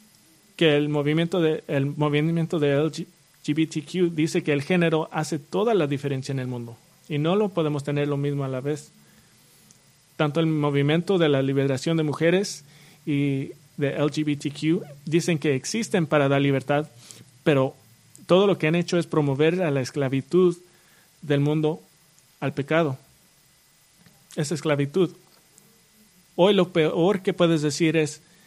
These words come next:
¿cómo puedes ser cancelado? ¿Qué es lo peor que puedes decir? Puedes decir esto, "Nací hombre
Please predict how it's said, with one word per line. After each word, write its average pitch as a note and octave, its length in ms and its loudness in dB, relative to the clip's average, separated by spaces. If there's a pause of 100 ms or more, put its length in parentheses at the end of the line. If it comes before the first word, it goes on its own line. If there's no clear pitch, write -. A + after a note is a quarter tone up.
(1500)
¿cómo F3 240 2
puedes F3 260 0
ser F#3 140 0
cancelado? D3+ 640 0
¿Qué F3 80 -4
es F3+ 80 2
lo F3 100 0
peor E3 220 2
que F3+ 100 0
puedes E3 280 4
decir? D3+ 280 0
Puedes E3 280 0
decir D#3 260 0
esto, D3 320 0 (440)
"Nací D#3 360 2
hombre F#3 480 2